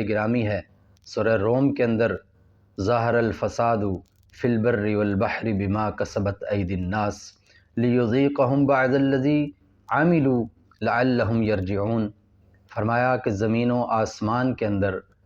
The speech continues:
بحر و بر کے اندر جو فساد برپا ہے وہ انسانوں کے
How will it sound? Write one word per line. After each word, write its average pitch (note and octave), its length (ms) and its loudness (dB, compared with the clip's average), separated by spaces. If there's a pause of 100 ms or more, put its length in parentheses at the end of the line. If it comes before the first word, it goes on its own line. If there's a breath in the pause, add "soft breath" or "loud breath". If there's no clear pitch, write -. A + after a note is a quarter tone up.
(140)
بحر A#2+ 280 -2
و B2 80 2
بر B2 220 2
کے C3+ 160 -2
اندر A#2+ 320 0 (420)
جو G#2+ 80 0
فساد B2+ 440 0
برپا A2 500 0
ہے F#2 280 -6 (380)
وہ C#3 200 0
انسانوں B2+ 560 0
کے A2+ 340 -2